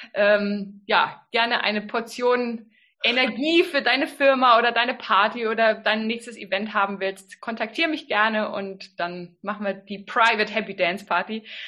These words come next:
Und ansonsten gerne, ähm, auf meiner Instagram-Seite vorbeischauen, auch The Happy Dance und mit so einem Unterstrich. <laughs> Da wird das jetzt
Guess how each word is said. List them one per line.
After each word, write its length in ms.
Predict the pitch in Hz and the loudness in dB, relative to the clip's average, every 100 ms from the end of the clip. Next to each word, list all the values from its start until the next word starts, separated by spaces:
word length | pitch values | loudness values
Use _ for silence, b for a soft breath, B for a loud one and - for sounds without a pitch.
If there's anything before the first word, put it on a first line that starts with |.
| B 220 | B -4
Und 140 | 233 233 | -4 0
ansonsten 760 | 240 240 269 330 - 320 311 - | 0 4 4 4 -2 -2 -2 0
gerne, 340 | 240 262 294 311 277 | 2 4 4 4 4
ähm, 380 | 233 233 240 208 | 2 -2 -4 -2
auf 160 | 208 214 | -2 0
meiner 200 | 226 214 | 0 0
Instagram-Seite 760 | 403 403 302 247 254 233 220 233 | 0 -2 0 2 2 2 0 -4
vorbeischauen, 1000 | 233 202 196 196 185 185 190 - - _ - | -6 0 0 0 0 0 -2 -12 -20 _ -2
auch 300 | 180 208 - | 0 0 -2
The 60 | 196 | -2
Happy 240 | 196 208 | -2 -2
Dance 280 | 214 190 196 | -2 -2 -2
und 120 | 180 185 | -10 -12
mit 140 | 180 | -14
so 80 | 160 | -12
einem 60 | 240 | -10
Unterstrich. 520 | 240 233 - 226 - 226 - | -10 -10 -8 -10 -4 -4 -2
<laughs> 360 | 269 214 269 - B B B B B B B B _ _ | -2 -2 -6 -10 B B B B B B B B _ _
Da 480 | 220 226 226 196 - 185 | 4 4 4 0 -10 2
wird 260 | 233 233 | 2 4
das 280 | 214 208 - | 2 0 0
jetzt 400 | 208 208 - - | 0 0 -8 -10